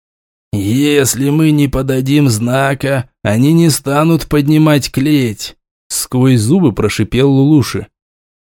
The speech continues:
«А даже если станут, нам не проскочить. Странно, как гости нас вниз-то пропустили». «От удивления», проходчик нервно хихикнул. «Что будем делать, мастер?»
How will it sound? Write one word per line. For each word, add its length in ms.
«А 220
даже 480
если 480
станут, 800
нам 380
не 100
проскочить. 880
Странно, 880
как 360
гости 360
нас 300
вниз-то 460
пропустили». 840
«От 320
удивления», 1040
проходчик 680
нервно 360
хихикнул. 600
«Что 380
будем 340
делать, 480
мастер?» 560